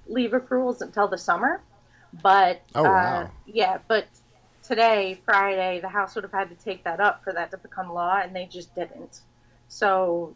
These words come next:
Speaker 1: the House session ended without them taking any action on it. So it's hard to see,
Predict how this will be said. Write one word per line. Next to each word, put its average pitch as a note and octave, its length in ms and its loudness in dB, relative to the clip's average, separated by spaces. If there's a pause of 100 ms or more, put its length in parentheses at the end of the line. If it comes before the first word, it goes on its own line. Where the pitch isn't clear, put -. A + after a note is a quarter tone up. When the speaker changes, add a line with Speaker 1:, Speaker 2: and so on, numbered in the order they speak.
Speaker 1:
the G3 60 -6
House G3 240 -2
session F#3+ 280 -6
ended F3+ 240 -4
without F#3 260 -2
them E3+ 120 -10
taking F#3 320 -12
any F3+ 160 -10
action G#3 400 -4
on F#3 160 -6
it. F3+ 180 -8 (1300)
So F#3+ 340 2
it's - 200 -8
hard G#3+ 220 2
to F#3+ 80 -4
see, G3 520 -6